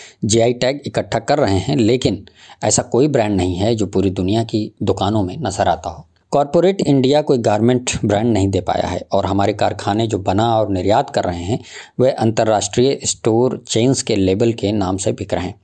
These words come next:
इस तरह हमारे garment निर्माता बाहर के काम भी कर रहे हैं। पीएलआई और दूसरी रियायतें देकर, manufacturing को बढ़ावा देकर मोदी सरकार दरअसल इसी काम का वादा कर रही है।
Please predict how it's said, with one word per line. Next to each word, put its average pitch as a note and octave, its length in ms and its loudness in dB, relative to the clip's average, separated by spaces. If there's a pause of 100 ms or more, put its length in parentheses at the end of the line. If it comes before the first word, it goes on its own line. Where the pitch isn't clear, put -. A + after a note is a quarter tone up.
इस F3 180 0
तरह D#3 260 2
हमारे B2 240 2
garment A2+ 460 2
निर्माता G2+ 420 0
बाहर G2+ 360 0
के A2+ 140 -2
काम G2+ 240 -2
भी A2+ 100 0
कर A#2+ 180 0
रहे E2+ 140 -8
हैं। - 200 -14 (160)
पीएलआई D3 420 2
और D#3+ 340 0
दूसरी B2+ 400 4
रियायतें A#2+ 480 4
देकर, A2+ 280 0
manufacturing G#2+ 680 0
को A#2+ 80 -2
बढ़ावा F#2+ 380 0
देकर G#2+ 300 0
मोदी G#2 260 -2
सरकार - 520 -2 (400)
दरअसल B2 480 2
इसी F#3+ 200 0
काम F#2+ 240 -4
का - 260 -8 (160)
वादा A2 240 0
कर G2+ 160 -2
रही F2 240 -2
है। - 160 -8